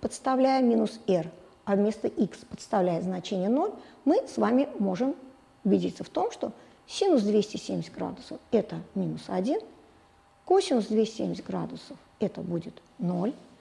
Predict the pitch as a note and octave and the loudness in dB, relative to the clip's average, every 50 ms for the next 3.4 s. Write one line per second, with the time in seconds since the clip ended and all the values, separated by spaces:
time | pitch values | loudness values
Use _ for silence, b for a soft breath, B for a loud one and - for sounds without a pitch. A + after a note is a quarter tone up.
0 | b b b b b b b b _ _ _ E4 E4 D#4 C4+ A3+ G#3+ G3+ F#3 F#3+ | b b b b b b b b _ _ _ 2 4 6 6 6 4 2 2 2
1 | G#3 G3+ F3 - - - F#3+ E3+ E3+ - - - E3+ E3 - - F#3 - - - | 2 2 0 0 -4 -6 -4 -4 -6 -6 -6 -6 -6 -6 -8 -10 -12 -12 -2 0
2 | G#3 G3 F3+ E3 D#3+ - - - - _ G#3+ G3+ G3 F3+ E3 - - E3+ - - | 0 2 2 0 -4 -10 -16 -20 -8 _ 0 2 2 2 0 -4 -8 -8 -6 -4
3 | E3+ F3 F#3 G#3 A#3+ D4 G4 | -2 0 2 2 4 2 2